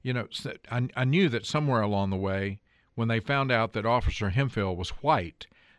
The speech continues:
that that was gonna become an issue. And the, and the, of course, the question becomes, was it, is it because he was white that his name was left out?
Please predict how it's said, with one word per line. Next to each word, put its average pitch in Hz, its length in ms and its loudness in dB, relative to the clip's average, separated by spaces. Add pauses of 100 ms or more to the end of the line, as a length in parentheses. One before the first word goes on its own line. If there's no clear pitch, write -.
that 107 160 -6
that 127 160 2
was 110 120 -6
gonna 110 200 -2
become 98 460 -4 (100)
an 104 160 -4
issue. 113 420 -4 (800)
And 107 160 -2
the, - 120 -6
and 117 100 -6
the, 120 60 -2
of - 80 -10
course, 107 280 -2
the 107 140 -4
question 127 420 0
becomes, 107 460 -2 (260)
was 117 280 0
it, 110 200 -4
is 120 200 -4
it 98 100 -4
because 135 1040 2 (220)
he 131 160 -6
was 95 260 -6
white 90 480 -6 (540)
that 110 340 0
his 107 300 -4
name 113 560 0 (280)
was 104 160 -8
left 104 300 -2
out? 95 400 -4